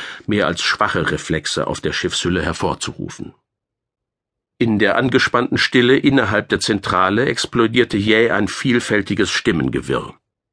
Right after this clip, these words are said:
Einige Dutzend Personen redeten wild durcheinander,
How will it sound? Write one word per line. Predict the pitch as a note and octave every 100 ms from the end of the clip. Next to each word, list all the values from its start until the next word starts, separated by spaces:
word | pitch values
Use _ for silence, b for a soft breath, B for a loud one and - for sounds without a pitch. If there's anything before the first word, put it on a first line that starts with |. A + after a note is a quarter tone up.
| _ _ -
Einige | D3+ E3+ D#3+ C#3+
Dutzend | A#2+ C3+ - C#3+ B2+
Personen | B2+ A2 B2+ A#2 A#2 A2
redeten | G#2 G2+ F2+ E2+ F2+ D#2+
wild | G#2 E2+
durcheinander, | G2 F2 D#2+ D2 C2+ C2 C2